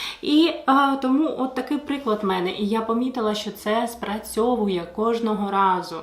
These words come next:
так, що нема сил записувати, окей, нема, то нема, давай посидимо, що я для тебе можу зробити, так, як от з тобою побути в цьому негативному стані.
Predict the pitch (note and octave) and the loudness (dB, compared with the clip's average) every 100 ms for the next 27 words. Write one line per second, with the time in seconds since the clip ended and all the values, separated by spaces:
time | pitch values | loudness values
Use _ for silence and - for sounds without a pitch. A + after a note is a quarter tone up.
0 | - - - - G3+ G3+ G3+ G3+ - G3 | -12 -16 -14 -2 4 4 2 -4 -2 0
1 | F#3 G3 A#3 A#3+ - G#3+ F#3 F3+ E3+ - | 0 2 0 0 2 2 0 -4 -6 -8
2 | F3+ F3 - D#4 C#4 A#3+ A#3 B3 D4+ D#4+ | -10 -6 -2 -2 0 0 0 0 0 0
3 | B3 G3+ F#3+ E3+ F3 G#3+ C#4 C4+ G3 - | 0 0 0 -2 -4 -2 -2 -2 -6 -4
4 | F#3 F3+ F3 F3 F#3+ - C#4 B3 G3+ G3 | -4 -2 -4 -6 -8 -6 -4 -2 -2 -2
5 | G3 F#3+ F#3 E3+ F3 F3 E3 E3+ F3+ D#3+ | -4 -6 -6 -6 -8 -8 -8 -6 -4 -6
6 | - - A3+ A3 A3 C#4 C#4 - F3+ E3 | -8 -4 0 0 -2 -6 -4 -4 -4 -6
7 | - - - - - - - - - A#3 | -12 -18 -18 -16 -14 -14 -16 -6 2 4
8 | C4 B3 - G3 F3+ F3+ F3 - A#3 A3 | 6 4 4 0 2 0 -2 -6 -2 0
9 | F#3 F3 F3 G3+ F#3+ F3 F3 - - - | 0 -2 -4 -4 -2 -4 -8 -8 -6 -6
10 | - | -10